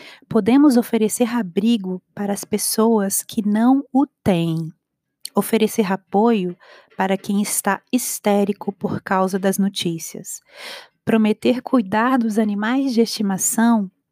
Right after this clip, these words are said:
ou das crianças de alguém se ficarem doentes. Podemos fornecer informações importantes para aqueles que foram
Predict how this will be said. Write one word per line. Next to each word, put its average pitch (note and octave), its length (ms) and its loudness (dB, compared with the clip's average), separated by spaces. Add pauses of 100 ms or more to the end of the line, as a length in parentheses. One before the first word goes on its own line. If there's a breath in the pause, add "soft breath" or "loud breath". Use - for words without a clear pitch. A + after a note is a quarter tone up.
ou A#3 100 2
das A#3 280 -2
crianças A#3+ 760 0
de F#3 100 2
alguém G3+ 540 0 (220)
se - 180 -6
ficarem G3 500 -4
doentes. F3+ 720 -8 (1120 loud breath)
Podemos G#3+ 580 0
fornecer G3 640 -2
informações F#3+ 760 -4
importantes - 1300 -4 (100)
para F#3 200 -2
aqueles G3+ 600 -4
que - 140 -6
foram E3+ 500 -4